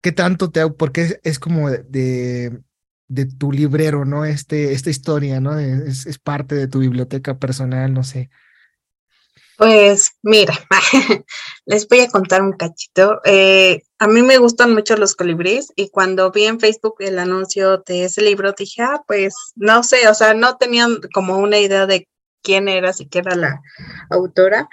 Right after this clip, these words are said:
Speaker 2: pero dije, "Pues, está muy promocional, ¿no?". <laughs> Lo compré y cuando empecé a leerlo,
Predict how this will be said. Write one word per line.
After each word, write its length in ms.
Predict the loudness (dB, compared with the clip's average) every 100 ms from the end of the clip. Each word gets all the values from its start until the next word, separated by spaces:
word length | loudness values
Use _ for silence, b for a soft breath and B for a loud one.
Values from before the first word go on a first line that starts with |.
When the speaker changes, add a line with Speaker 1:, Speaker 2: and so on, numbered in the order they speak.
| B B B
Speaker 2:
pero 140 | -4
dije, 240 | -2 0 -2
"Pues, 680 | 4 4 4 0 -8 -20 -12
está 400 | -10 -4 0 0
muy 220 | 0 -2
promocional, 840 | -2 -4 -4 -6 -6 -4 -2 -2
¿no?". 220 | -2 -4 -2
<laughs> 500 | -2 4 4 4 -6 B B B _ -8
Lo 260 | 0 0
compré 560 | 0 -2 0 2 0 -4
y 640 | -10 -8 -6 -6 -6 -8 -4
cuando 240 | -4 -2
empecé 320 | -4 -4 -2 0
a 80 |
leerlo, 760 | 2 2 2 -2 -2 0 -2